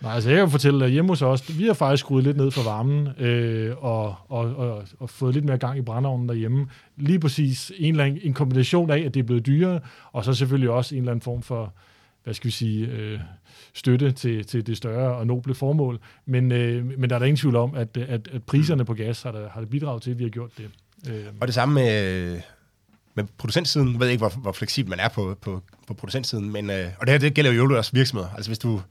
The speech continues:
Speaker 2: har en virksomhed, som bruger masser af gas, jamen, så prisen stiger på gas,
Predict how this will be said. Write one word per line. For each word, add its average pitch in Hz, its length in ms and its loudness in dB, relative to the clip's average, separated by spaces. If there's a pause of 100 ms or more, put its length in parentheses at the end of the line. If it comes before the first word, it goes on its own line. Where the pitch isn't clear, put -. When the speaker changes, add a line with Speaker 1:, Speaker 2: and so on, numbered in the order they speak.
(220)
Speaker 2:
har - 120 0
en 135 80 2
virksomhed, 131 260 2
som 104 140 -10
bruger 98 140 -8
masser 113 260 -4
af 104 60 -6
gas, 113 300 -4
jamen, 104 120 -8
så - 120 -4
prisen 107 300 -4
stiger - 220 -8
på 113 80 -8
gas, 104 320 -4